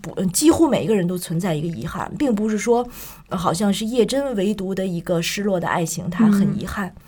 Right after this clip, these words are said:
Speaker 1: 每一个人都有，哎，
Speaker 2: 嗯。
Speaker 1: 真的特别特别感动。
Speaker 2: 嗯。
Speaker 1: 所以我觉得，哎，后来有一天我还在跟朋友们聊天儿，然后我就在说，<clears throat> 因为我现在跟他姐姐还有联系，
Speaker 2: 嗯。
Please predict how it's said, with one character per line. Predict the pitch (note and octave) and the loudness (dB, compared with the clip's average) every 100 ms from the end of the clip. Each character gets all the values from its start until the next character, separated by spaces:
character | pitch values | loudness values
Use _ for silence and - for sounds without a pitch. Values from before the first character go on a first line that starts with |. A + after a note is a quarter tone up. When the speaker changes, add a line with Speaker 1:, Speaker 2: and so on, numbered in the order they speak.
| - - - - - - | -20 -20 -20 -20 -16 -2
Speaker 1:
每 | F3+ | 0
一 | F#3+ | 0
个 | G#3 | -2
人 | F3+ | -2
都 | F3+ E3 | -4 -4
有， | - - - - | -6 -8 -14 -16
哎， | - G#3 | 0 2
Speaker 2:
嗯。 | G3 | 2
Speaker 1:
真 | C4 | 0
的 | G#3+ | -4
特 | - | -4
别 | G#3+ | -6
特 | G#3+ F3 | -6 -6
别 | F3+ | -6
感 | - - D3 | -6 -8 -8
动。 | D#3+ - - - | -8 -10 -8 -4
Speaker 2:
嗯。 | F3+ - - - | -4 -6 -14 -8
Speaker 1:
所 | - | 0
以 | C4 | 4
我 | A3+ | 4
觉 | G#3 G#3+ | 2 2
得， | A#3+ A3 F#3+ - - - | 4 4 2 -4 -18 -6
哎， | F#3 | -4
后 | - B3 | -2 2
来 | C4 | 2
有 | B3+ C#3+ | 4 2
一 | |
天 | G3+ C4 C4+ | 0 0 0
我 | A3+ | 0
还 | G3 | -2
在 | A#3+ B3 | -2 -2
跟 | A#3+ | -4
朋 | A3+ G3+ | -4 -2
友 | G#3+ | 0
们 | F#3+ | 0
聊 | F3 | -2
天 | G3+ A3+ | -4 -4
儿， | A3 A3 - - - - | -6 -8 -18 -20 -20 -10
然 | - | -2
后 | |
我 | G3 | 0
就 | F3 | 0
在 | F#3 E3 | 0 0
说， | G3 A3 G#3+ - C#4 A#3+ F#3 - | 0 -2 -2 -4 -2 -2 -2 -10
<clears throat> | - - - - - B3+ | -20 -20 -20 -20 -10 -2
因 | C#4 | 2
为 | |
我 | B3+ F3+ | 4 2
现 | B3 | 2
在 | B3 G#3+ | 2 2
跟 | A3+ | 0
他 | B3 | -4
姐 | G#3+ - | -4 -4
姐 | G3 | -2
还 | F#3+ | 0
有 | E3 | 0
联 | C#3 E2+ E3 | -2 -6 -6
系， | F3 - | -6 2
Speaker 2:
嗯。 | A3 G3+ | 4 4